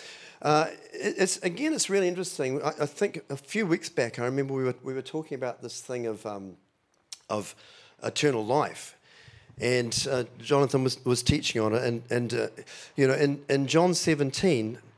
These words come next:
Jesus, so a little bit later on in, the, in John's Gospel, he says, "Now this is eternal life, that they know you, the only true God, and Jesus Christ whom you've sent." And so, and so what eternal life is,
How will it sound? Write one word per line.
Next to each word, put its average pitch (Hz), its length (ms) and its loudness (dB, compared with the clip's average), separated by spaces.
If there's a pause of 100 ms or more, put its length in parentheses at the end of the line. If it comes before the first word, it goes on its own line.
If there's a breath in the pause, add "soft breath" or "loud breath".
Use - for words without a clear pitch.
(160)
Jesus, 151 640 2
so - 160 2
a - 20 6
little 151 200 4
bit 131 120 2
later 135 300 4
on 165 160 4
in, 113 80 -2
the, 107 160 -8
in 110 100 -4
John's 104 300 -2
Gospel, 104 500 -4 (420 loud breath)
he 147 120 2
says, 143 320 2
"Now 147 180 6
this 147 400 2
is 156 100 -8
eternal 104 320 -4
life, - 360 -16 (260)
that 127 500 0
they 131 160 2
know 143 260 6
you, 123 260 0
the 107 160 -2
only 160 260 2
true 147 240 -2
God, 110 380 -2 (420 loud breath)
and 120 180 2
Jesus 156 360 0
Christ 120 400 0
whom 127 260 0
you've 123 160 -2
sent." 147 420 -2 (1080 loud breath)
And 156 120 2
so, 190 360 6
and 156 120 4
so 190 140 6
what 226 140 6
eternal 226 440 4
life 151 460 0
is, 90 400 -6